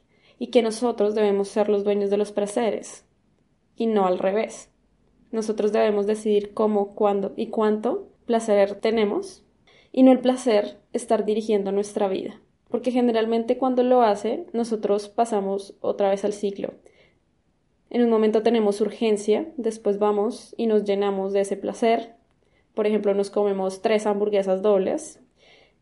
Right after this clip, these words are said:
Eh, entonces tenemos la urgencia, nos comemos las tres hamburguesas y después nos hastiamos de haber comido tanto. Después de hastiarnos, entonces, después de un tiempo, otra vez sentimos urgencia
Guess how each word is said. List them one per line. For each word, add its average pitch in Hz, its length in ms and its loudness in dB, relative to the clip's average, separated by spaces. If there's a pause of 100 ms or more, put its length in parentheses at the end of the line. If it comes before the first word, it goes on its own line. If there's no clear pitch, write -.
(140)
Eh, 208 360 4
entonces 196 340 -2
tenemos 208 320 2
la 214 80 4
urgencia, 262 400 2
nos 247 160 -4
comemos 196 540 -2
las 208 180 -4
tres 214 180 -2
hamburguesas 220 500 -2
y 226 60 -2
después 214 240 -4
nos 202 160 -6
hastiamos 202 480 -2
de 196 60 -2
haber 190 160 -2
comido - 320 -8
tanto. - 360 -12 (540)
Después 214 320 0
de 220 60 2
hastiarnos, 240 500 2
entonces, 196 480 -4
después 202 320 -4
de 196 60 -2
un 202 60 -4
tiempo, 220 300 -2
otra 214 300 0
vez 196 140 0
sentimos 202 420 -4
urgencia - 480 -12